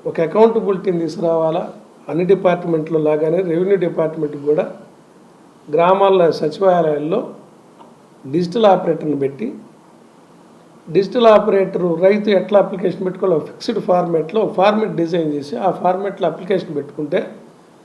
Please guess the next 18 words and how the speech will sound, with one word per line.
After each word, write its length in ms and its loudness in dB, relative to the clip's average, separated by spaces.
కంపల్సరీ 540 4
అది 160 4
ఎన్ని 160 4
రోజుల్లో 400 4
క్లియర్ 340 0
అవ్వాలా, 580 2
లేకపోతే 320 6
దానికి 280 2
కారణాలు 440 4
తెలిపే 280 -2
విధంగా 520 -2
ఒక 200 2
ప్రొసీజర్ 400 2
క్రియేట్ 380 0
అయింది. 300 0
అక్కడ 540 6
ఏ 180 2
రైతైనా 800 6